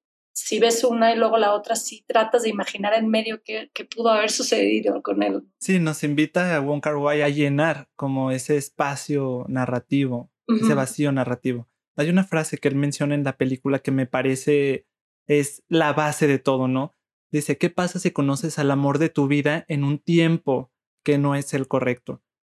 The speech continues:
Speaker 2: Y a él le pasa dos veces. Conoce a Sully Chen, eh, en medio de una situación poco pertinente y conoce a esta chica nuevamente en otra situación, en, en otro contexto emocional suyo que le impide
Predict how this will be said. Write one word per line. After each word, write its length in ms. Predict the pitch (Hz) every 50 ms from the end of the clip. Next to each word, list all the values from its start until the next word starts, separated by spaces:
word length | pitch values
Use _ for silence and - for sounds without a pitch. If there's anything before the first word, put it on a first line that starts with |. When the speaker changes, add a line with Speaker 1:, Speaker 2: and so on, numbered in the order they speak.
| _ _ -
Speaker 2:
Y 120 | 147 147
a 60 | 151 151
él 80 | 160
le 100 | 190 208
pasa 280 | 208 - 185 185 - 196
dos 200 | 185 180 175 170
veces. 340 | 170 226 262 - 185 147 -
Conoce 380 | - 143 143 151 151 - 185
a 60 | 170
Sully 340 | 165 - 185 175 180 175 175
Chen, 480 | 175 - - 151 151 156 180 196 190 _ _ _ -
eh, 400 | - 143 139 139 139 135 135 131
en 100 | 131 135
medio 220 | 143 147 147 147 151
de 120 | 151 156
una 160 | 151 151 156
situación 760 | 151 - 151 147 - 127 131 127 - - 135 135 139 139 135 _ _ _ _ _ -
poco 260 | - 143 139 - 135
pertinente 760 | - 147 143 - - 151 151 156 156 156 156 151 - 180 185
y 80 | 185 -
conoce 480 | - 151 143 139 139 135 131 - 151
a 60 | 147 143
esta 340 | 143 - - - 165 160
chica 400 | - - - 196 214 - - 165
nuevamente 720 | 147 143 143 143 147 143 147 147 143 139 - 170 175 175 -
en 280 | 165 147 147 147 147 147
otra 420 | 151 175 196 208 202 - 185 170 156
situación, 800 | - - 139 - - 135 127 127 - - 143 143 139 139 - _ _ _ _ _ _ _ _ -
en, 220 | 156 143 131 - -
en 160 | 151 143 143
otro 240 | 151 165 - 202 190
contexto 600 | - 170 156 147 - - 185 196 190 - - 185
emocional 560 | 160 147 139 139 135 - 147 135 135 131 135
suyo 540 | 131 - - 143 135 127 139 147 190 214 - _ _ _
que 120 | - 156 151
le 140 | 147 151 151
impide 640 | 151 147 143 - - 190 190 165 143 127 123 -